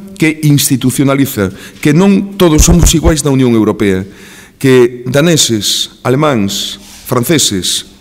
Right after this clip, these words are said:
británicos, irlandeses teñen máis dereitos que nós. Teñen máis dereitos a pescar. E iso, para no-, e incluso outros países extracomunitarios como Nuere-, como Noruega, Rusia ou, inda que non un estado, as Illas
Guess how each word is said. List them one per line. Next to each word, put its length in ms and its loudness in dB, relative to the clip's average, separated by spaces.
británicos, 880 0
irlandeses 880 -2
teñen 240 0
máis 160 0
dereitos 560 -2
que 80 0
nós. 480 -4
Teñen 240 2
máis 160 0
dereitos 400 -2
a 80 -6
pescar. 320 -2
E 80 4
iso, 320 2
para 160 0
no-, 240 -4
e 80 2
incluso 560 0
outros 320 0
países 400 -4
extracomunitarios 960 -2
como 160 2
Nuere-, 400 0
como 240 -2
Noruega, 400 0
Rusia 480 0
ou, 480 0
inda 160 -2
que 80 -2
non 80 0
un 160 2
estado, 240 -2
as 80 -6
Illas 480 0